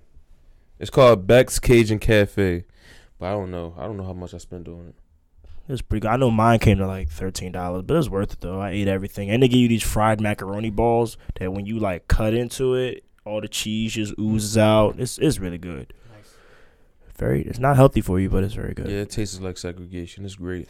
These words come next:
Speaker 2: <laughs> Yeah, man, Impossible Whopper, you know.
Speaker 3: Oh, yeah. Uh, Possible Whopper, they got, like,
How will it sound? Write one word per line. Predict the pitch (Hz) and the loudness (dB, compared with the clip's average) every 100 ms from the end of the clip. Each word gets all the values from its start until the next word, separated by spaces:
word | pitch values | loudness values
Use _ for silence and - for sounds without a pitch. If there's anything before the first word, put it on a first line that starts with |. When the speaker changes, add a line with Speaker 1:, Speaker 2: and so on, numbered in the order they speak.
| 113 - - | -18 -16 -12
Speaker 2:
<laughs> | 120 123 - 98 95 - _ _ _ _ _ _ - - - - | -10 -10 -14 -18 -20 -20 _ _ _ _ _ _ -20 -20 -20 -14
Yeah, | 82 101 | -8 -4
man, | 95 101 | -2 6
Impossible | 104 104 - - | 8 8 4 -4
Whopper, | 107 - 107 | -2 0 0
you | - | -2
know. | 110 107 113 - _ _ 123 | -8 -10 -14 -20 _ _ -18
Speaker 3:
Oh, | |
yeah. | 113 110 107 110 107 | -16 -18 -20 -18 -18
Uh, | 104 - _ - - - - | -20 -20 _ -20 -20 -20 -2
Possible | - 127 123 120 | 0 0 -6 -12
Whopper, | 120 123 120 | -10 -6 -6
they | 113 123 123 131 | -6 -8 -14 -20
got, | 117 110 | -18 -18
like, | 107 | -20